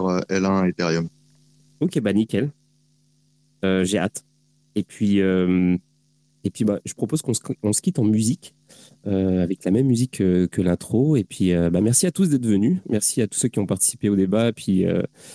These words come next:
Speaker 2: merci à ceux qui sont venus écouter. Et puis, rendez-vous demain. Ah oui, alors, euh, bah, c'est ça. Euh, je vais, euh, donc, euh, euh, l'épisode sera disponible, euh, demain matin sur toutes les plateformes de té-, téléchargement, Spotify, blablabla.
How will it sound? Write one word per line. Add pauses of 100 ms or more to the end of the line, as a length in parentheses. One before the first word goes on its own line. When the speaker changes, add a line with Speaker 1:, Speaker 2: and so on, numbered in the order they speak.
(120)
Speaker 2:
merci
à
ceux
qui
sont
venus
écouter.
Et
puis,
rendez-vous
demain.
Ah
oui,
alors,
euh,
bah,
c'est
ça.
Euh,
je
vais,
euh,
donc,
euh, (600)
euh,
l'épisode
sera
disponible,
euh,
demain
matin
sur
toutes
les
plateformes
de
té-,
téléchargement,
Spotify,
blablabla.